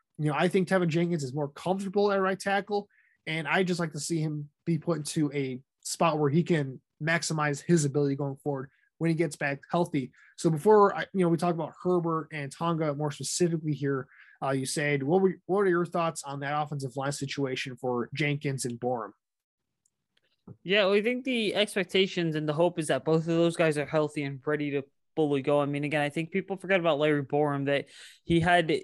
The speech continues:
Speaker 2: the concussion issues throughout the offseason, and then he had some ankle issues in week one where he knocked him out for a couple games. Jenkins obviously has yet to play a meaningful down, but you get both of these tackles. I mean, you're right. Both of them were traditionally right tackles in college. I think Tevin Jenkins, a lot of people had him projected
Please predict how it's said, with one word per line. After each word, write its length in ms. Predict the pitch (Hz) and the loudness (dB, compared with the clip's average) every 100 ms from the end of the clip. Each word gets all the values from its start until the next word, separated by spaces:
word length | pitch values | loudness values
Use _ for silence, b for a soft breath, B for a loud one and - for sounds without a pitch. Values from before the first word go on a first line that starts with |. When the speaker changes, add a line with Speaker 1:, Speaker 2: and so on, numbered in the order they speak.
| - - | -8 -12
Speaker 2:
the 340 | 160 170 165 | -2 2 2
concussion 560 | 156 160 151 175 170 196 | 0 -6 0 0 2 0
issues 440 | 180 175 180 151 | 0 0 -2 -2
throughout 300 | - 160 151 | 0 2 2
the 100 | 151 | 2
offseason, 680 | 147 147 147 156 143 147 143 | 2 2 0 -2 -2 -2 -4
and 100 | 139 | -4
then 120 | 147 | -2
he 100 | 156 | 0
had 300 | 151 147 147 | 2 2 0
some 260 | - 147 139 B B B | -2 -4 -4 B B B
ankle 360 | - 160 165 165 | -2 0 4 4
issues 400 | 156 165 156 139 | 2 0 -2 -2
in 180 | 151 139 | -4 -2
week 220 | 156 147 | -2 -2
one 240 | 151 151 | -2 -2
where 140 | 143 139 | -2 -6
he 120 | 135 _ | -10 _
knocked 400 | 156 151 147 151 | -6 -2 -2 -2
him 80 | 156 | -4
out 180 | 151 143 | -4 -4
for 80 | 156 | -6
a 40 | |
couple 260 | 143 151 143 | -6 -6 -6
games. 320 | 139 139 139 | -4 -6 -4
Jenkins 380 | 160 165 170 165 | -2 -2 0 2
obviously 400 | 165 165 165 160 | 2 2 -2 -2
has 180 | 143 143 | -2 -2
yet 160 | 147 | -4
to 80 | - | -6
play 220 | 139 147 | -6 -4
a 20 | 139 | -4
meaningful 460 | 143 147 135 135 | -4 -6 -6 -6
down, 320 | 135 139 135 127 | -2 0 -2 -4
but 180 | 135 120 B B - | -6 -6 B B -4
you 120 | 170 | 2
get 200 | 190 165 | 2 4
both 220 | 185 196 | 2 4
of 100 | 208 | 2
these 320 | 185 156 - - | 2 0 -6 -6
tackles. 480 | - 151 147 160 156 | 0 0 2 0 0
I 80 | |
mean, 160 | 156 156 | -2 0
you're 140 | 175 | 0
right. 200 | 185 170 | 2 2
Both 180 | 165 180 | 2 0
of 40 | 202 | 2
them 120 | 226 214 | 0 0
were 80 | |
traditionally 520 | 208 170 180 196 190 151 | -4 -2 -2 0 -2 0
right 220 | 165 160 | 0 2
tackles 360 | 160 160 156 | 0 0 -4
in 120 | 147 139 | -6 -4
college. 480 | 135 143 147 139 | 0 2 2 -2
I 80 | 151 | -2
think 200 | 175 170 | -2 -2
Tevin 300 | 175 170 175 | 0 0 0
Jenkins, 380 | 160 160 170 151 | 0 0 0 0
a 40 | |
lot 220 | 139 143 151 | 2 2 0
of 80 | |
people 240 | 160 156 143 | -4 -4 -2
had 220 | 143 147 | 0 0
him 160 | 147 135 | -2 -8
projected 560 | 131 131 139 170 175 | -8 -6 -4 -6 -6